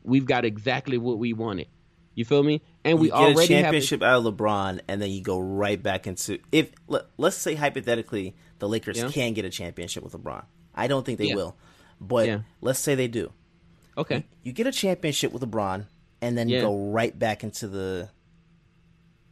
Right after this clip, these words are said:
Speaker 2: the pits of the Western Conference.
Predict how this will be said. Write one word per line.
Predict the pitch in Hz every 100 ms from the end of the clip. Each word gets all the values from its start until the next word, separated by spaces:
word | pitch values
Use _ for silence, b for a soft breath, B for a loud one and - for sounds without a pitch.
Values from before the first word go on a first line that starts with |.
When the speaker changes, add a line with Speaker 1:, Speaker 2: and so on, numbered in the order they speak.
| _
Speaker 2:
the | 107
pits | 90 - 139 117 - -
of | 101 101 95 -
the |
Western | 101 101 - 95
Conference. | - 87 - 58 - -